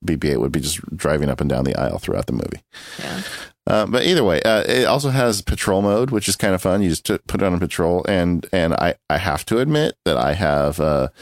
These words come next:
Speaker 1: sat at my kitchen table writing contracts with my <laughs> B B eight <laughs> wandering around the floor, just, you know, keeping an eye out for me in case any stormtroopers showing up. Uh, just, you know, watching out.
Speaker 2: There you go.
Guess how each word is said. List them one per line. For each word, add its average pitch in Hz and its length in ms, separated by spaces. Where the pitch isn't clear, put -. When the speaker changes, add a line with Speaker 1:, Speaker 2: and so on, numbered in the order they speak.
Speaker 1:
sat - 500
at 95 200
my 90 400
kitchen 104 260
table 92 400
writing 90 320
contracts 101 760
with 87 280
my 82 180
<laughs> - 60
B 104 140
B 92 220
eight 90 400
<laughs> - 580
wandering 117 440
around 98 320
the 107 80
floor, 82 440
just, - 280
you 170 80
know, 151 120
keeping 151 320
an 147 100
eye 98 140
out 80 180
for 92 140
me 82 200
in 85 60
case 87 240
any 87 120
stormtroopers 71 600
showing 71 300
up. 67 180
Uh, 71 320
just, - 320
you 147 60
know, 131 180
watching 131 300
out. 60 220
Speaker 2:
There 156 140
you 156 80
go. 165 220